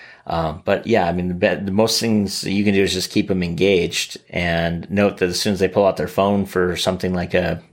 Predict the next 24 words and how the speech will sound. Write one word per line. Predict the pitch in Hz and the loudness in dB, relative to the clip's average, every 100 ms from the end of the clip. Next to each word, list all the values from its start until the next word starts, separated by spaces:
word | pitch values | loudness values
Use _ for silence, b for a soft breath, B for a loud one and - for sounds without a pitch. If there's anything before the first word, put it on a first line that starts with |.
| _ | _
an | 90 | 0
app | 92 95 | 0 2
on | 92 87 | 0 -2
their | 85 85 87 _ _ - - | -6 -8 -10 _ _ -20 -4
thing, | 104 104 | 0 2
you've | 87 82 | 0 0
lost. | 98 85 67 - - B B B B B - | 2 2 0 -6 -12 B B B B B -8
And | 90 | 0
so | 104 | 2
it | 92 | 4
may | 95 | 2
be | 92 92 | 2 2
worth | 90 87 | 2 0
having | 87 87 90 | 0 0 0
a | |
conversation | - 95 90 92 90 90 | 0 0 2 0 2 -2
with | 87 | -2
them | 87 | -2
after | 95 - | -2 0
the | 92 | -2
fact | - 85 - | 0 -2 -2
just | - - | -8 -6
to | 87 | -4
say, | - 90 85 90 | 0 0 -2 -6